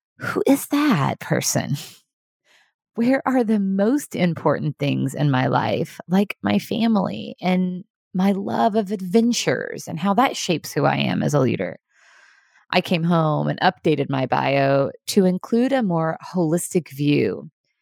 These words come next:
of who I am and how I show up. And as I've been reflecting on my own journey to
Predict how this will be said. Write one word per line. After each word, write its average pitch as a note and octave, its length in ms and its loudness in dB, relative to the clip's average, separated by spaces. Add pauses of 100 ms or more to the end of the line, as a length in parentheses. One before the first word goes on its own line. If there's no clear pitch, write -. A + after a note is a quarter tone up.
(640)
of D#3 140 0
who F3+ 240 0
I E3+ 160 2
am C#3+ 400 -2
and D3 80 -4
how E3 200 0
I D#3 120 4
show C#3+ 300 0
up. - 280 -2 (100)
And F#3 140 -2
as A3+ 160 2
I've D4+ 140 4
been D4 160 0
reflecting G3 800 0
on D#3 180 0
my D3 240 -2
own D#3 400 0
journey G#3 440 2
to - 120 -6